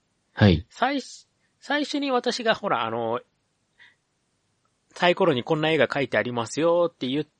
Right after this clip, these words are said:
Speaker 2: たやつは、
Speaker 1: はい。
Speaker 2: 実は一番オリジナルの、
Speaker 1: うん。
Speaker 2: まあ、ベーシックセット。
Speaker 1: いわゆるスターターデッキってやつですね。
Speaker 2: そうです、そうです。
Speaker 1: はい。
Speaker 2: で、それ以外にも、
Speaker 1: はい。
Speaker 2: やっぱりいろいろこう追加とかがありまして、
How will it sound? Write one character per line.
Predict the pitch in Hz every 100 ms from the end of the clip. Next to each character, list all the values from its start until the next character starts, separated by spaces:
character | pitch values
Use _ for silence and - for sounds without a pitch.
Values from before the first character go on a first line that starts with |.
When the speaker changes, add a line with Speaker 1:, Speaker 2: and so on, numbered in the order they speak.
| -
Speaker 2:
た | 247
や | 247
つ | 247 -
は、 | 175 214 254 - _
Speaker 1:
は | 104 95
い。 | 80
Speaker 2:
実 | 185 - 247
は | 214 220 -
一 | 170 240
番 | 226 233 220 -
オ | 190
リ | 196 220
ジ | 185 208
ナ | 202
ル | 185
の、 | 175 160 _ _ _ _ _ _
Speaker 1:
う | 120
ん。 | 107
Speaker 2:
ま |
あ、 | 80
ベ | - 190
ー | 220
シ |
ッ |
ク |
セ |
ッ |
ト。 |
Speaker 1:
い |
わ | -
ゆ | 202
る |
ス | - 196
タ |
ー | 117
タ | 117 110
ー |
デ | 110
ッ |
キ | 113 -
っ |
て | 85
や |
つ | -
で | 71
す | -
ね。 | 104
Speaker 2:
そ | 180
う |
で | 160
す、 | -
そ | 139
う |
で | 95
す。 | - - _ _ -
Speaker 1:
は | 101 80
い。 |
Speaker 2:
で、 | 156 156 - _ - _
そ | - 147
れ | 202 214
以 | 208 233
外 | 180 113
に | 92 87
も、 | 123 185 95 _ _ _ _ _
Speaker 1:
は | -
い。 | 85 73 -
Speaker 2:
や |
っ | 143
ぱ | 147
り | 107
い |
ろ | 123 143
い |
ろ | 147 143
こ | 139 131
う |
追 | - - 135
加 | -
と | 143
か | - 101
が | 82
あ | 85
り | 117
ま | 147
し | 139
て、 | - 131 123 90